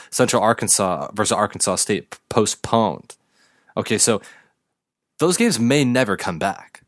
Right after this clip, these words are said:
just so we're all aware. So the fact that, yes, Syracuse did lose this weekend, we gotta see that, okay, they played at least. 'Cause playing against Pitt, that's a pretty big deal. And I know it hurts. Trust me, I'm hurting more than all of you guys are. Um,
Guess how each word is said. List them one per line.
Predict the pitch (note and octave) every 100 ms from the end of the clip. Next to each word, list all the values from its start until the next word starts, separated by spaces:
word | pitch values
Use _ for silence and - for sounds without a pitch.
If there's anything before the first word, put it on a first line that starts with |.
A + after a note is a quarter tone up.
| _
just | - C3
so | B2+
we're | G2 F2
all | D#2+
aware. | E2+ - - _ _ -
So | -
the | C#3+
fact | E3+ D#3
that, | D3 B2
yes, | A#2+ F#2+ - - -
Syracuse | - D3+ C3+ C3 G#2
did | - B2 B2+
lose | D3 D#3
this | D#3+ D#3
weekend, | E3+ E3+ F3 E3 - -
we | A#2+
gotta | C3 B2
see | - A2+
that, | G#2
okay, | G#2+ - E2+ -
they | G#2+
played | - A2 G2+
at | E2+ -
least. | D#2 D#2 -
'Cause | - G#2+ G2+ - - - _
playing | - F#3+ C#3
against | A2 -
Pitt, | D3 C3+
that's | B2+
a | A#2
pretty | C3 A2+
big | G2 F#2+
deal. | F#2+ E2+
And | G2+ A2
I |
know | A2 A#2+
it | G#2+
hurts. | - F#2+ F2 -
Trust | - A2+ -
me, | G2
I'm | G2 G2+
hurting | G#2 F#2+
more | F#2 F2
than | E2 D#2+
all | - F#2 E2
of | D#2
you | D#2
guys | D2+ D#2+ -
are. | C2+ - - - - - -
Um, | G#2 F#2 E2+ D#2